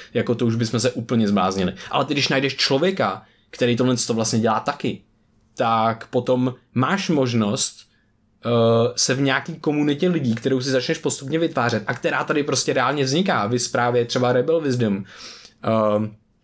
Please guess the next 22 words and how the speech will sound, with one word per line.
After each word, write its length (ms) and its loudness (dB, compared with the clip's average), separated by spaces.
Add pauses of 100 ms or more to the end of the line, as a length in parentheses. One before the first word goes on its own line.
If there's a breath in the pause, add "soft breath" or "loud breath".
(280)
myslím 280 2
si, 140 0
že 200 0
my 180 2
máme 280 0
kolem 240 2
sebe 240 2
zajímavý 440 2
lidi, 240 2
který, 340 0 (240)
který 260 2
tohle 220 2
to 200 -2
zajímá 380 0
stejně. 440 -2 (480 loud breath)
Tak 200 -4
najednou 480 2
se 100 0
to 100 2
začne 320 0
prostě 280 -2
pomalu 680 0